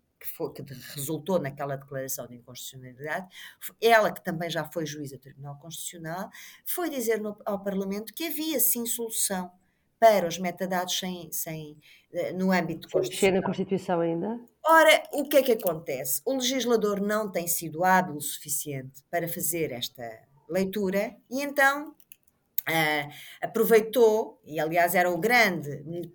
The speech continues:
Speaker 1: um dos grandes motivos, ah, para a revisão constitucional que o P S alegou era de facto fazer a, a possibilidade, ah, fazer a alteração constitucional que permitisse, já que a lei era inconstitucional, então vamos mudar a Constituição para que ela passe a ser constitucional,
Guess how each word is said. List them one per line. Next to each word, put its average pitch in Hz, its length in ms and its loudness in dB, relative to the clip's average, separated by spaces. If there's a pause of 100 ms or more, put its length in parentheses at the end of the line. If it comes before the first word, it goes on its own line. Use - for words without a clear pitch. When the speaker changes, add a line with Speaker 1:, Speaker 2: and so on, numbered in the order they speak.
(140)
Speaker 1:
um 254 200 -2
dos 214 160 -2
grandes 233 360 4
motivos, 185 640 -6 (340)
ah, 180 200 2
para 175 260 6
a - 20 8
revisão 185 440 -2
constitucional 180 560 -2
que 165 100 -12
o - 20 -14
P 160 200 -4
S 151 240 0
alegou 180 420 0
era 262 220 2
de 269 100 -4
facto 233 280 0
fazer 214 300 0
a, 202 80 4
a 196 200 -4
possibilidade, 175 560 -4
ah, 160 320 -4
fazer 190 220 0
a 190 60 6
alteração 185 380 0
constitucional 175 480 -6
que - 80 -20
permitisse, 226 600 -2 (200)
já 208 180 2
que 196 120 -2
a 202 40 2
lei 185 180 4
era 180 120 2
inconstitucional, 196 560 -2
então 202 240 0
vamos 196 280 -2
mudar 208 240 2
a 220 60 2
Constituição 269 680 2
para 277 120 0
que 277 100 6
ela 240 160 8
passe 240 280 4
a 233 40 -2
ser 226 240 4
constitucional, 269 840 -4